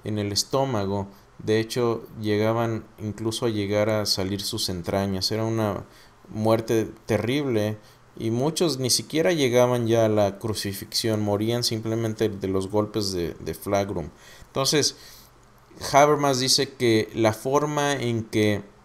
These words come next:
se pinta el, el, el, los golpes en la película de La Pasión de Cristo es bastante, bastante acertada.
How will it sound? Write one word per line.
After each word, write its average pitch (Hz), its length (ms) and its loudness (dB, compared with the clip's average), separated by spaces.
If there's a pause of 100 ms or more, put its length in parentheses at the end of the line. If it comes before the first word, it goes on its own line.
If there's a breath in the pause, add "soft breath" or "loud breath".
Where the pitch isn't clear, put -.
(840)
se 113 200 4
pinta 143 640 2
el, 107 400 0 (460 loud breath)
el, 113 180 -2
el, 117 380 0
los 117 180 4
golpes 143 600 6
en 110 200 -2
la 98 140 -2
película 120 500 0
de 98 260 0
La 92 200 -2
Pasión 127 340 -2
de 120 80 -2
Cristo 117 380 -2
es - 180 -4
bastante, 135 720 0 (280 loud breath)
bastante 110 540 -2
acertada. 95 640 -2